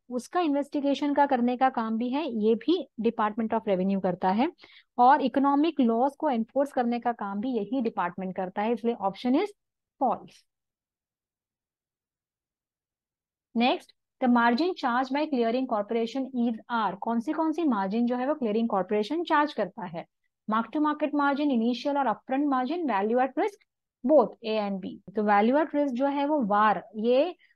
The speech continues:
कैलकुलेट करने के लिए मार्जिन काम आता है कि कितना वार मार्जिन जो है वो कलेक्ट करना चाहिए। हाँ, लेकिन mark to market margin और इनिशियल और अपफ्रंट मार्जिन जो है वो क्लियरिंग कॉरपोरेशन कलेक्ट करता है। तो अपफ्रंट मार-, अ, mark to market कैलकुलेट किया जाता है on a daily basis।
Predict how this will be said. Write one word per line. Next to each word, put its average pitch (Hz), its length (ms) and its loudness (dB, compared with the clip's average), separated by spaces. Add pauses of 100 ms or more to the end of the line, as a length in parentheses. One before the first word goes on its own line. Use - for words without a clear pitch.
(140)
कैलकुलेट 240 480 -4
करने 240 320 0
के 294 100 -2
लिए 320 100 0
मार्जिन 233 380 0
काम 202 240 -2
आता 185 180 -6
है 262 60 0
कि 269 80 -4
कितना 240 380 0
वार 202 240 0
मार्जिन 196 360 -2
जो 254 120 -2
है 254 160 -4
वो 294 320 -2 (480)
कलेक्ट 254 340 2
करना 226 300 2
चाहिए। 202 460 -2 (300)
हाँ, 247 140 0
लेकिन 233 320 2
mark 226 180 2 (100)
to 311 60 0
market 302 360 -2
margin 277 360 0
और 269 160 0
इनिशियल 269 460 0
और 269 60 0
अपफ्रंट 240 380 -2
मार्जिन 240 340 -2
जो 254 100 -2
है 302 180 -6
वो 320 160 -4
क्लियरिंग 240 360 0
कॉरपोरेशन 220 440 2
कलेक्ट 185 260 4
करता 180 300 -2
है। 175 240 -2 (340)
तो 262 80 0
अपफ्रंट 285 480 2
मार-, 262 280 4
अ, 214 200 2
mark 226 280 4
to 294 100 4
market 294 260 0
कैलकुलेट 262 460 4
किया 254 160 4
जाता 247 300 0
है 262 60 0
on 254 80 -2
a 233 60 -2
daily 208 320 0
basis। 240 300 0